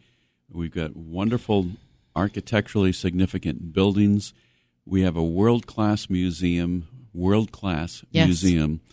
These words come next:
Speaker 1: in the Whaling Museum. When's the last time you visited the Whaling Museum, ladies and gentlemen? Uh, it's spectacular.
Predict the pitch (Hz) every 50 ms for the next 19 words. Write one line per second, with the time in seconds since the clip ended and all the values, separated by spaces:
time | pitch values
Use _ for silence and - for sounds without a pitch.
0 | _ _ _ _ _ _ - 85 85 82 87 82 82 87 101 107 104 98 87 85
1 | 82 80 80 87 82 78 76 78 92 120 131 131 151 135 131 135 131 - - -
2 | 127 123 123 120 113 117 120 113 120 117 117 107 120 113 107 104 110 117 127 135
3 | 147 123 92 78 78 80 78 - 80 71 69 71 76 80 80 80 78 76 71 -
4 | 78 73 69 73 65 62 64 58 57 64 71 _ _ _ _ _ _ _ _ _
5 | _ 80 78 78 78 80 78 80 78 78 - _ - 87 87 - - - - -
6 | _ - 101 95 - - - - 131 131 131 131 - - - - 57 60 53 52
7 | 58